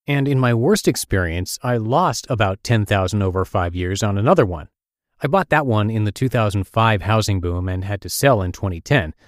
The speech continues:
still part of the current slow period. And if your area has a higher rent-to-price ratio, sometimes referred to as the cap rate,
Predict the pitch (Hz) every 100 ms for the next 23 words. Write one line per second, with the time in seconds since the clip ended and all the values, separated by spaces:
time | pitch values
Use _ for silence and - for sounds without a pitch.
0 | _ - 135 110 113 104 87 80 - 113
1 | 90 - 117 113 104 85 78 - _ _
2 | _ _ _ 147 143 196 226 170 160 143
3 | 131 117 107 - 131 160 170 123 113 131
4 | - 131 - 113 - 139 135 151 156 156
5 | _ _ - 120 123 127 107 104 - 113
6 | - 117 110 98 90 - 110 117 143 151
7 | 175